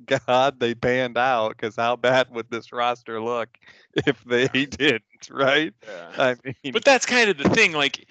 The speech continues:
Speaker 1: Wow.
Speaker 2: if you, if, if you hit on something, if you hit on a lottery ticket, right? Like, you should have recruited a, a good enough team outside of that to,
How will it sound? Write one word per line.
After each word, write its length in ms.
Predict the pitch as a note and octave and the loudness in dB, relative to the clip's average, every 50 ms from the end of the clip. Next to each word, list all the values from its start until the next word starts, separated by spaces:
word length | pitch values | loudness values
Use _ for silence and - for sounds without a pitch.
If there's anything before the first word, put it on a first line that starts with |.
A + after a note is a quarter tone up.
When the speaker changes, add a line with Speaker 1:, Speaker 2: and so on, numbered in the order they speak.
| - - - | -20 -20 -16
Speaker 1:
Wow. 100 | - - - | -10 -6 -6
Speaker 2:
if 160 | D#3+ - D#3+ | -6 -4 -2
you, 140 | A3 A3+ E3+ | -2 -2 -2
if, 420 | D#3+ D3+ E3 E3+ F3+ - - - - | -2 -4 -2 -2 -4 -4 -4 -6 -6
if 160 | F3+ E3+ - - | -6 -6 -4 -6
you 120 | G#3 G#3 E3+ _ _ | -10 -12 -12 _ _
hit 300 | - - - - F3+ F#3+ | -14 -8 -2 0 2 2
on 140 | G3 F#3+ F3+ | 2 2 0
something, 280 | - - F#3 E3 F3+ - | -2 -4 -6 -6 -6 -8
if 120 | C#3+ - - | -8 -8 -8
you 80 | F3+ D#3 | -8 -4
hit 180 | C3 E3 E3+ | 0 2 2
on 120 | E3+ E3 D3 | 4 4 2
a 60 | B2 | 2
lottery 460 | A2+ G#2+ G#2+ A2+ B2 C#3+ D#3 D#3+ D#3+ | 2 2 2 2 2 2 0 0 -2
ticket, 480 | - - F3 E3 - F3+ F#3 F#3 - _ _ _ _ _ _ _ _ _ _ _ _ - | -2 -2 -4 -2 -2 -2 -4 -4 -6 _ _ _ _ _ _ _ _ _ _ _ _ 0
right? 280 | C#3 C#3+ D3+ E3 - - | 2 4 4 4 2 0
Like, 240 | G#2 D3 D3 - - | -4 -8 -8 -8 -8
you 120 | D3 E3 | -10 -8
should 220 | E3 - - G3 F3+ | -6 -4 -4 -2 -2
have 120 | F3+ D3 D3+ | -2 -2 -4
recruited 540 | D3 - - F#3 F3+ D#3 D3+ C3+ C3+ B2 | -8 -10 -10 -8 -6 -6 -6 -6 -8 -10
a, 100 | C3+ - | -12 -12
a 40 | C3+ | -8
good 160 | B2+ - D#3 | -4 -4 -2
enough 220 | D3 C#3 C3+ B2 - | -2 -2 -4 -4 -6
team 260 | - - D3+ C3+ C3 | -8 -10 -6 -2 -2
outside 360 | A#2+ A#2 - - C#3+ D3 C3 A#2+ | -2 -2 -2 -2 -2 -2 -2 -2
of 80 | A2 | -2
that 260 | A2+ A2+ A2+ G#2 - - | 0 0 0 0 -4 -8
to, 360 | - D3 C#3 B2+ B2+ B2 G2 | -14 -14 -12 -14 -14 -10 -6